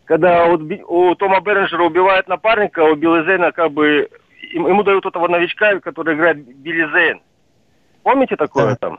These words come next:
Speaker 2: Помню,
Speaker 1: У него
Speaker 2: да.
Speaker 1: все время напарников убивали, потому что они были менее о-, опыт-, опытные, чем он. А ему все время нужен был наводчик. И вот и в чем су-, и в чем суть? У него, его спрашивает Билли Зейн, Тома Бернджера. Я не понял, я не понял, к-, к-,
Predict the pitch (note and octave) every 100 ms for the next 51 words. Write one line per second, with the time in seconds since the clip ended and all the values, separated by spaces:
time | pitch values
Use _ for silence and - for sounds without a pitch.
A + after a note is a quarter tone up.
0 | - _ - E3+ C3+ C3 A#2+ A#2+ A3+ G#3+
1 | G#3 G3+ B3 A#3 G3 F#3 F#3 F3+ D#3+ F#3
2 | G3 F#3 G3 F3+ G3 G#3 G#3+ G3 G3+ A3
3 | G#3 G3 - D4+ A#2+ A2+ G3 F#3+ - E3
4 | D3+ F3 E3+ D3+ F#2+ - _ _ - D3+
5 | A3+ A3+ G#3+ A3 G#3+ G#3+ G#3 F#3+ G3 G3
6 | F3 D#3+ - - _ _ _ _ _ _
7 | _ _ _ _ _ D3+ A3 A3+ - G#3
8 | - B3 - - - A#3 F#3 - - -
9 | - - D#3+ A#3 A3+ - E3+ - _ _
10 | - D3 A3 C4 B3 - G#3 A#3+ - A3+
11 | B3 A3 F#3+ F#3 G3 F3 G#3 F#3 G2 _
12 | _ _ _ - F3+ E3+ F#3 F#3+ C#3+ C3
13 | E3+ G#3 A3 B3+ A3+ G3+ G#3+ G3 A3+ G#3+
14 | F#3+ - - D3